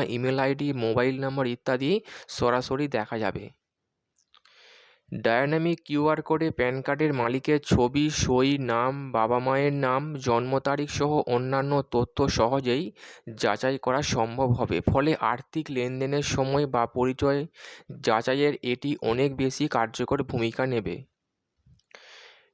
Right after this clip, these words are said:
প্যান টু পয়েন্ট ও এবং তার ভবিষ্যৎ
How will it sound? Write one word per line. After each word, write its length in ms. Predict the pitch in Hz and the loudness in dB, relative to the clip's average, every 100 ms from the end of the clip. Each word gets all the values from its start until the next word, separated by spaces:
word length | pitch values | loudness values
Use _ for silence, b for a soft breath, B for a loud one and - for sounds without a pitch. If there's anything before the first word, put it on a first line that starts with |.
| _ - | _ 0
প্যান 260 | 135 147 165 165 | 2 2 0 -4
টু 140 | - 131 135 | -4 -4 -2
পয়েন্ট 320 | - 147 156 - | 0 2 0 0
ও 120 | 127 147 156 - | 2 4 2 0
এবং 220 | 127 135 143 - | 0 2 0 0
তার 180 | 135 143 | -2 0
ভবিষ্যৎ 540 | 117 113 127 - 143 | 0 0 -2 -4 -4